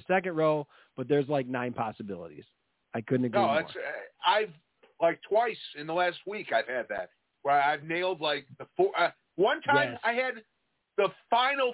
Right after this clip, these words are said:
Speaker 2: four letters. All I needed was the first letter.
Speaker 1: Yep. Yep. Today's, today's got me because the, you know, I guessed one with missing the first letter, and I'm like, "Are you shitting
Speaker 2: Today's
Speaker 1: me?"
Speaker 2: got me.
Speaker 1: No, like, today's, like, I got it in five,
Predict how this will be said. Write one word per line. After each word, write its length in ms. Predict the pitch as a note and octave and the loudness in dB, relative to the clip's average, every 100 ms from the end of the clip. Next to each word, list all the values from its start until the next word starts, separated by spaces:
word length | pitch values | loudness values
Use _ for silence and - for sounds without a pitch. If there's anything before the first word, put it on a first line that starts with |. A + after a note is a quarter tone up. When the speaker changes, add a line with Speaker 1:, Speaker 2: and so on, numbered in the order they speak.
| - | 2
Speaker 2:
four 180 | B3+ A#3+ | 4 4
letters. 340 | B3+ B3+ F#3 - | 4 2 0 0
All 140 | A3 | 0
I 40 | B3 | 0
needed 220 | B3+ B3 | -6 -8
was 160 | A#3 | -6
the 100 | A#3 A3 | -4 0
first 320 | B3 B3+ - | 0 0 0
letter. 440 | D#3+ A#2+ F#2 - _ _ _ - _ _ _ _ - | 0 0 -2 -10 _ _ _ -20 _ _ _ _ -4
Speaker 1:
Yep. 280 | B2 F3 - _ _ _ | 0 0 -2 _ _ _
Yep. 260 | C#3 D#3+ - _ _ _ _ _ | 2 2 2 _ _ _ _ _
Today's, 360 | F#3 G3+ G#3 F3 - _ _ | 2 4 4 2 -2 _ _
today's 340 | F#3 G#3 G#3 D3+ | 0 4 2 2
got 260 | F3+ F3 | 0 0
me 280 | E3+ E3+ E3 _ _ _ - | -4 -10 -12 _ _ _ -12
because 300 | D#3 F3+ E3 C3+ F3+ | -6 -4 -6 -10 -6
the, 220 | E3+ D3+ - - | -2 -2 -4 -6
you 100 | F3 | -2
know, 100 | E3+ | 0
I 80 | E3 | 0
guessed 380 | D#3 F#3+ - | 0 0 0
one 240 | F3 F3+ E3+ | -2 -2 -2
with 100 | D#3+ | -4
missing 380 | E3 D#3 E3 D3+ | -6 -6 -8 -8
the 80 | |
first 320 | - E3 D#3 D#3+ | -6 -6 -6 -6
letter, 260 | D#3 D3+ | -6 -6
and 80 | D3 | -8
I'm 80 | D3+ | -10
like, 160 | D#3+ | -8
"Are 80 | G3 | -6
you 240 | A#3 C#4 A3+ - - | -4 -6 -8 -12 0
shitting 120 | G3+ | 0
Speaker 2:
Today's 440 | F#3 F3 F3 F3 E3 | 0 -4 -8 -10 -14
Speaker 1:
me?" 60 | - | -12
Speaker 2:
got 340 | D#3 A3 C3+ | -10 -10 -12
me. 240 | A2+ A#2+ B2+ _ _ _ _ | -16 -16 -18 _ _ _ _
Speaker 1:
No, 200 | A3 A3 | -6 -4
like, 200 | A#3 G#3 | -4 -4
today's, 400 | - A3 A3 D#3 C3+ | 0 2 2 0 -2
like, 200 | E3+ E3+ | -4 -2
I 100 | F#3 | 0
got 280 | F#3 G#3+ | 2 2
it 120 | G3 D#3 | 2 -4
in 240 | C#3 C3+ _ _ _ - | -6 -8 _ _ _ 0
five, 340 | F#3 D#3+ B2 | 2 2 -2